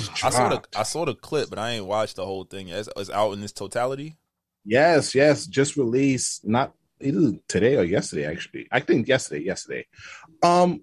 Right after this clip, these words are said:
Speaker 1: and it was actually a pretty great, um, interview. I feel like I love the media run that Nicki Minaj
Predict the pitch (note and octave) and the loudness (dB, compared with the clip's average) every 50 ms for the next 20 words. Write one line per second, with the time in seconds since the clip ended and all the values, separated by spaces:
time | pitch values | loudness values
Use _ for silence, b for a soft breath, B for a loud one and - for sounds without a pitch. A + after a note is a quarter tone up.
0 | - - F3+ G#3+ G#3 - - C4 G4+ G4 E4+ F#4 - - F4 D4 D4 - D4 D4 | -4 0 0 2 2 4 6 8 8 8 6 4 4 4 4 4 4 4 4 4
1 | B3+ F#3+ G#3 A3 A#3 A#3+ G#3+ - _ _ - - F3+ F3+ E3 F3 G#3 B3 B3 G3+ | 6 6 4 4 4 4 0 -8 _ _ 0 0 2 2 2 2 2 2 2 4
2 | F3+ D#3 C#3+ D3 - F#3+ F3+ E3+ D#3+ D#3+ D3 C#3+ _ _ _ _ _ b b b | 4 4 4 4 4 2 4 6 6 6 4 0 _ _ _ _ _ b b b
3 | b b b b b b b b b _ - - C#3 C#3 C#3+ D3+ E3+ F#3+ G3 G#3 | b b b b b b b b b _ 0 2 2 4 6 8 8 8 8 8
4 | G#3 F3 D#3+ D#3 D#3 C#3+ D3 D#3 E3+ E3 D3+ C#3+ B2+ B2 B2+ B2 A#2+ A2+ G#2+ G#2 | 6 4 2 0 4 6 6 6 6 4 4 2 2 2 0 -2 0 -2 -2 -4
5 | - G#2+ A#2+ B2+ A#2 - B2 B2 A2+ G#2+ A2 A2 A2 G#2 G#2+ G#2+ G#2 | -2 -2 -4 -4 -2 -4 -4 -2 0 2 2 4 4 2 2 0 -2